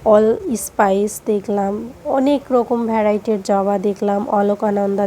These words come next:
দেখলাম, এছাড়াও আরও নাম জানা অজানা অনেক গাছ দেখলাম। এই যে, যে গাছটি দেখতে পাচ্ছেন হলুদ ফুল ফুটে আছে, এটা হচ্ছে চন্দ্রপ্রভা। আর এই যে গাছগুলো, এগুলো হচ্ছে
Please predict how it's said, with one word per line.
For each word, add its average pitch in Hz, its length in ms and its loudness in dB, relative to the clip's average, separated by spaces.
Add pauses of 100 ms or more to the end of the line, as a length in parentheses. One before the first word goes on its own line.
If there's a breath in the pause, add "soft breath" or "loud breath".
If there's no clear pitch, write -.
(100)
দেখলাম, 208 280 -2 (160)
এছাড়াও 247 380 0 (120)
আরও 226 140 -2 (140)
নাম 220 140 -2 (200)
জানা 220 300 -2 (200)
অজানা 220 300 0 (140)
অনেক 214 180 -2 (140)
গাছ 185 160 -4 (160)
দেখলাম। 196 320 -4 (140)
এই 226 140 2
যে, 247 100 2
যে 233 240 0
গাছটি 220 340 -2
দেখতে 226 380 -4
পাচ্ছেন 240 380 -2 (480 loud breath)
হলুদ 220 300 0 (100)
ফুল 220 180 -2 (100)
ফুটে 226 280 -2 (120)
আছে, 233 220 -4 (500 loud breath)
এটা 226 240 -2
হচ্ছে 240 220 -4 (160)
চন্দ্রপ্রভা। 190 800 -2 (600 loud breath)
আর 220 100 2 (100)
এই 226 60 0 (100)
যে 240 80 2 (120)
গাছগুলো, 214 540 0 (260)
এগুলো 214 280 -2 (100)
হচ্ছে 240 320 -2